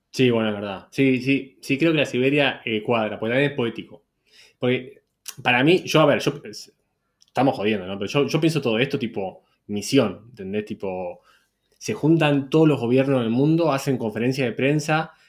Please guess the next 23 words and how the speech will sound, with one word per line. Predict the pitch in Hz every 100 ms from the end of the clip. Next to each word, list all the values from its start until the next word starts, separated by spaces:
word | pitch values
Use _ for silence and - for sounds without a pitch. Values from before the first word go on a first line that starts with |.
| _
anuncian | - 110 143 160 165 160 151
decisión | 113 113 107 135 131
global, | 120 120 143 160 208 - _ _ _ _
todos | 160 160
los | -
cuarentenados | 127 117 120 139 -
a | 117
un | 110
país. | 104 135 208 - _ _ _ _ _ -
Para | 113
mí, | 139 170 165
el | 127 -
país | 120 170 -
tiene | 165 131
que |
ser | 110 123
poético, | 113 110 104 95
tiene | 95 135
como | 123 104 87
que | 95
estar | - 110
a |
tono. | 101 104 90